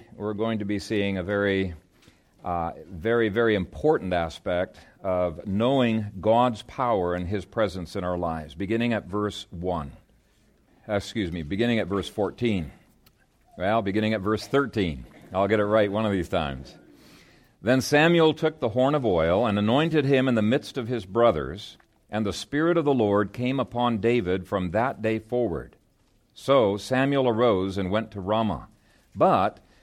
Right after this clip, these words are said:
the Spirit of the Lord departed from Saul, and a distressing spirit from the Lord troubled him.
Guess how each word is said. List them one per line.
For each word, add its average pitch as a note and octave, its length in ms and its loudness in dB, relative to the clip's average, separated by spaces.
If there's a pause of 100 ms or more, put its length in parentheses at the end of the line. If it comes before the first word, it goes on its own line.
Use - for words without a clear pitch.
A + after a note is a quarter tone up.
(140)
the F#2+ 100 -6
Spirit F3 400 2
of E3+ 60 -2
the C#3 100 4
Lord B2 320 4
departed A2+ 560 -2
from F#2+ 180 -4
Saul, F#2 580 0 (120)
and G#2+ 100 -4
a G#2+ 60 0
distressing G#2+ 720 -2
spirit F2+ 520 -4
from F#2+ 200 -4
the F2+ 80 -2
Lord E2+ 340 0
troubled A#2 380 0
him. D#2+ 260 -6